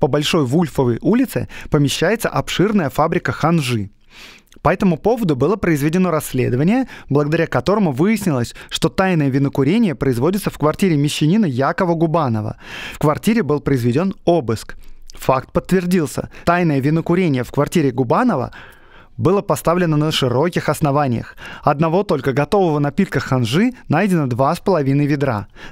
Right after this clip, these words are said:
Затем найдено ещё много разных специй, денатурированный спирт и другие принадлежности, употребляющиеся при варке ханжи. Все запасы спиртных напитков конфискованы,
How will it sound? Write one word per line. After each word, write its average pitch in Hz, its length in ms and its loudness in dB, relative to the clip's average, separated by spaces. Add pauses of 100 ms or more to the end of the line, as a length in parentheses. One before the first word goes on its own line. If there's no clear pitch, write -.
Затем 165 440 2
найдено 147 360 0
ещё 131 200 0
много 185 320 0
разных 185 320 0
специй, 139 500 0
денатурированный 156 760 0
спирт - 400 0 (220)
и 233 100 4
другие 220 340 2
принадлежности, 151 800 0
употребляющиеся 131 880 0
при 127 140 -2
варке 120 340 0
ханжи. 117 460 -2 (360)
Все 233 160 2
запасы 185 400 0
спиртных - 460 -2
напитков 139 480 0
конфискованы, 135 840 0